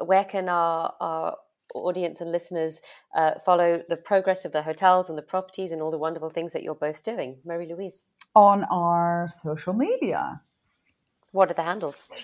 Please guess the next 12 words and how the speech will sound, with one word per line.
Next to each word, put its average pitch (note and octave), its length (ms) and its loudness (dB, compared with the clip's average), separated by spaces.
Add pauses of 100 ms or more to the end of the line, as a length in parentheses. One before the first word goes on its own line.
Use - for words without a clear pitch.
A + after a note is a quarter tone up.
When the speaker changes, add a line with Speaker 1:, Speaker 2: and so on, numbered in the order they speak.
(160)
Speaker 2:
Uh, G3+ 180 8
Hotel G#3 320 2
Il G3+ 80 0
Pelicano, E4+ 920 4 (420)
Mezza F3 420 -2
Torre, D4+ 420 4
La G#3 140 4
Posta F3+ 380 -2
Vecchia, B3 600 2
and F#3+ 160 2
I'm F#3 440 2
the F3 240 2